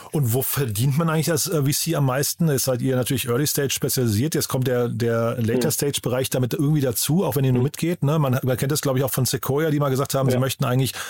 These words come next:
Speaker 1: an der Börse noch dabei bleiben, wenn die, wenn die,
Speaker 2: Ja.
Speaker 1: äh, Startups I P O, äh, I P O, ich weiß gar nicht, ob das, ob man's so
Speaker 2: Mhm.
Speaker 1: sagt, ne? Aber, äh, an die Börse
Speaker 2: Ja.
Speaker 1: gehen. Ähm, wie ist das bei euch? Habt ihr da mal eine Analyse gemacht? Äh, warum jetzt überhaupt Later Stage? Warum nicht die zweihundert Millionen auch noch in den Early Stage Bereich?
Speaker 2: Mm, naja, also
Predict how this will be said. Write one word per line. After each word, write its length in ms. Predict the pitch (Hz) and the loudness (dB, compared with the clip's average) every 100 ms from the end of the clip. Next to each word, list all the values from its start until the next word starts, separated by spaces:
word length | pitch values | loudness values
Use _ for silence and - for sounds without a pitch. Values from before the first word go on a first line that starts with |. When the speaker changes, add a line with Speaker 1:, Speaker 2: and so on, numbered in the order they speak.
| - - | -12 -4
Speaker 1:
an 120 | 127 | -2
der 100 | 135 | 0
Börse 360 | 107 123 165 175 | 0 0 0 0
noch 120 | 165 | 0
dabei 340 | 175 151 156 | -2 0 0
bleiben, 340 | 147 151 151 147 | 0 0 2 2
wenn 120 | 139 | 2
die, 280 | 135 139 135 | 2 0 0
wenn 120 | 127 | 2
die, 160 | 123 | 2
Speaker 2:
Ja. 220 | 135 131 123 | 2 2 0
Speaker 1:
äh, 40 | |
Startups 360 | - 131 - 151 | 0 0 0 -2
I 100 | 131 | -2
P 160 | 127 | 0
O, 240 | 123 160 160 | 0 0 0
äh, 500 | 156 139 143 143 - | -2 0 0 -2 -4
I 140 | 135 117 | -4 -4
P 140 | 139 | -2
O, 180 | 123 147 156 | 0 2 2
ich 120 | 131 | 0
weiß 140 | 120 | -2
gar 80 | 123 | 0
nicht, 100 | 113 | 0
ob 20 | |
das, 180 | 117 - | -2 -4
ob 100 | 120 | -2
man's 160 | 127 - | -2 0
so 60 | |
Speaker 2:
Mhm. 60 | 120 | 0
Speaker 1:
sagt, 180 | 123 127 | 0 0
ne? 80 | 139 | 0
Aber, 180 | 131 - - - - - | 0 -2 -6 -6 -8 -4
äh, 40 | 143 | 0
an 100 | 127 | 2
die 80 | |
Börse 240 | 113 127 139 | 2 2 2
Speaker 2:
Ja. 60 | |
Speaker 1:
gehen. 300 | 151 170 170 | 0 0 0
Ähm, 400 | 156 143 143 147 - - - - | 2 2 0 -2 -6 -12 -18 -4
wie 180 | 127 156 | 0 0
ist 140 | - | 0
das 80 | 170 | -2
bei 100 | 156 | 0
euch? 280 | 127 156 175 | 0 0 -2
Habt 120 | - | -2
ihr 60 | 151 | 0
da 80 | |
mal 60 | 143 | 0
eine 100 | 139 | 0
Analyse 400 | 131 127 147 185 | 2 2 0 0
gemacht? 340 | 180 185 - | 0 0 -2
Äh, 60 | 185 | 0
warum 840 | 156 156 113 - 117 120 104 135 | 2 0 -2 -2 -2 0 0 0
jetzt 140 | 175 175 | 0 0
überhaupt 260 | 165 165 | -2 0
Later 220 | 160 165 | -2 0
Stage? 240 | - 160 160 | 0 0 0
Warum 220 | 151 135 | 0 0
nicht 160 | 160 - | 0 0
die 60 | |
zweihundert 280 | - 151 139 | -2 0 0
Millionen 300 | 143 135 151 | 2 2 2
auch 80 | 139 | 0
noch 100 | 135 | 0
in 120 | 131 | 0
den 60 | 120 | 0
Early 180 | 131 156 | 0 0
Stage 240 | 165 - | -2 -2
Bereich? 400 | 143 143 185 - _ | -2 0 -2 -4 _
Speaker 2:
Mm, 540 | - 190 185 190 190 208 | -2 0 0 0 0 -2
naja, 140 | 208 | -2
also 260 | 160 160 | -2 -4